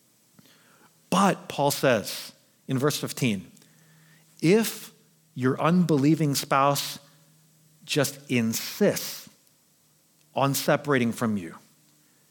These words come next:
is determined to leave you, maybe like Paul's own wife was, is determined to do that, he says, you're not bound to your spouse. It's, it's okay. There, there's gonna come a certain point,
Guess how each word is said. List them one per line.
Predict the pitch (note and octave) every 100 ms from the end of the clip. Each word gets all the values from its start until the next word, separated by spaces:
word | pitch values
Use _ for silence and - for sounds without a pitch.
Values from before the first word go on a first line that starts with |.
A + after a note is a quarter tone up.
| _ -
is | D3 C#3
determined | G#2 - C3+ - - - G#3 G#3 F3 B2+ B2
to | D#3+
leave | B2+ C#3+ F3 C3
you, | A#2+ C3 A2 F2+ - -
maybe | C#3 E3+
like | D3+ C3
Paul's | - D#3 D#3 -
own | C#3+ C3+
wife | B2+ A#2+ - - -
was, | A#2+ G2 - - - -
is | D3
determined | A#2+ D#3+ - - A#3 C4 C4+ G3
to |
do | E3 F#3 D#3
that, | A#2+ F2+ - - _ _ _ _ _ _ _ _
he | C3+
says, | - D3 B2+ - -
you're | B2+ B2 C3
not | C3 C3+ A2+
bound | A2+ G#2 F#2+ - - _ _ _ _ -
to | -
your | F2+
spouse. | - - E2+ - - - - _ _ _ _ -
It's, | B2+ - - - _ _ -
it's | A#2
okay. | A2+ G2+ G#2+ E2+ - _ _ _ _ _ _ _ _ _ _ _ _ -
There, | A#2
there's | A#2 B2+ A#2+
gonna | C3 B2+
come | C#3 D#3+
a | E3+
certain | F#3+ G3+ G3
point, | D3 B2+ C3